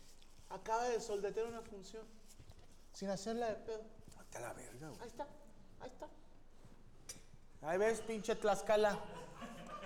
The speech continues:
Speaker 1: ¿Ya viste Fresnillo? ¿Eh?
Speaker 2: ¿Ese no es el que te da,
Speaker 1: No, ese es Frenillo. ¿A poco ya solda-? No, ya casi, pero sí quedan puro huerfanito.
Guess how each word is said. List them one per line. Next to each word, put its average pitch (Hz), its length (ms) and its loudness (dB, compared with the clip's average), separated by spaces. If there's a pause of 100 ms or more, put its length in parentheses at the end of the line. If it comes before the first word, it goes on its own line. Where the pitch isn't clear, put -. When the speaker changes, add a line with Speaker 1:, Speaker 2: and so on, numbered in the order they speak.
(500)
Speaker 1:
¿Ya 196 80 12
viste 269 300 12
Fresnillo? 285 560 10 (520)
¿Eh? 285 140 8 (500)
Speaker 2:
¿Ese 175 220 4
no 220 80 6
es 214 80 6
el 226 60 6
que 214 80 6
te 202 100 4
da, 208 220 4 (140)
Speaker 1:
No, 165 100 8
ese 160 120 8
es 156 60 2
Frenillo. 143 320 2 (1600)
¿A 131 120 6
poco 170 220 4
ya 185 120 10
solda-? 175 240 10
No, 208 160 12
ya 190 180 12
casi, 190 340 8
pero 113 340 6
sí - 140 -2
quedan 165 260 8
puro 156 180 4
huerfanito. 120 460 2